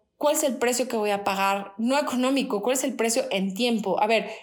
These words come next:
¿esperas de mí que haga este reporte cada cierto tiempo? Sí, muy bien, me voy a, le voy a dedicar cinco horas a la semana al reporte.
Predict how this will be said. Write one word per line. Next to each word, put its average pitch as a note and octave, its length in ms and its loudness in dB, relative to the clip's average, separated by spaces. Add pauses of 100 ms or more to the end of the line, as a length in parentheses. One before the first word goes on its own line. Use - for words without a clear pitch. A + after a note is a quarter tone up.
¿esperas D4 440 2
de C#4+ 80 0
mí C#4 260 0
que C4 120 -2
haga B3 280 2
este B3 220 -2
reporte A#3 560 -2
cada A#3 260 4
cierto A3 300 -2
tiempo? F#3 320 -2
Sí, - 400 -4
muy A3 100 0
bien, F#3+ 180 0
me G3 100 -4
voy A3+ 120 2
a, C4 140 2
le B3 100 0
voy A#3+ 140 2
a - 20 4
dedicar A#3 380 0
cinco C#4+ 320 0
horas D4 200 0
a C4+ 40 0
la A#3+ 100 -2
semana A3+ 240 -2
al A3 80 -2
reporte. G#3 400 -4